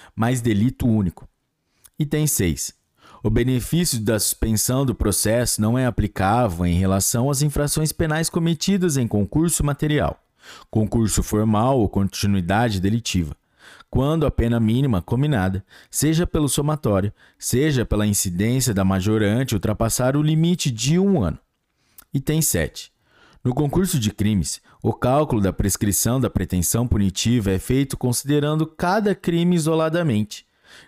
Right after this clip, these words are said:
não se computando o acréscimo decorrente do concurso formal, material ou da continuidade delitiva. Item oito. No caso de concurso de crimes, a pena considerada para fins de competência e transação penal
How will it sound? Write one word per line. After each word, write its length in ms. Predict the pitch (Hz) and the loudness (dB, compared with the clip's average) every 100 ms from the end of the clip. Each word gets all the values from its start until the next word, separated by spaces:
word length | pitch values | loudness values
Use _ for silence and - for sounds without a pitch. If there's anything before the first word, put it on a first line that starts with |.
| - | -4
não 320 | 87 92 135 | 0 0 0
se 160 | - 78 | -2 -2
computando 720 | 92 90 98 - 110 131 101 | -2 0 -2 0 0 2 2
o 60 | 90 | 0
acréscimo 560 | 87 107 117 - 127 | 0 0 0 0 0
decorrente 640 | 107 101 104 120 151 156 131 | 0 0 0 2 2 0 -2
do 120 | 135 | -2
concurso 560 | 117 113 175 180 175 | -2 0 2 0 0
formal, 580 | 160 165 165 123 92 92 _ - - - | -2 -2 0 2 2 0 _ -20 -10 -6
material 680 | 95 104 123 127 113 135 | -2 0 2 2 2 2
ou 60 | 117 | 2
da 140 | 92 | 0
continuidade 800 | - 98 - 95 87 98 123 117 | 0 -2 0 -2 0 2 2 0
delitiva. 540 | 110 113 117 - 127 113 - _ _ _ _ - | 0 0 0 -4 -6 -8 -16 _ _ _ _ -6
Item 320 | 127 147 156 | -4 0 0
oito. 320 | 101 67 - _ _ _ - - - | 0 -2 -8 _ _ _ -20 -10 -2
No 140 | 113 | -2
caso 420 | - 113 147 135 | 0 0 2 0
de 120 | 101 - | -2 0
concurso 480 | 208 - 160 156 | -2 0 -2 0
de 140 | 127 135 | -2 -2
crimes, 500 | - 113 92 - - _ - | -2 0 0 -2 -8 _ -6
a 100 | 90 | -4
pena 340 | - 123 151 165 | -2 0 0 0
considerada 760 | 160 135 127 117 120 123 120 | -2 -2 0 2 2 2 0
para 280 | - 110 110 | 0 0 0
fins 360 | - 110 123 101 | 0 0 2 0
de 100 | 101 | 0
competência 800 | 101 85 95 - 104 117 - | -2 -2 -2 -2 -2 0 0
e 100 | 92 | 0
transação 500 | 87 87 87 80 92 87 | 0 0 0 0 -2 -2
penal 540 | 127 135 104 107 | -2 0 0 0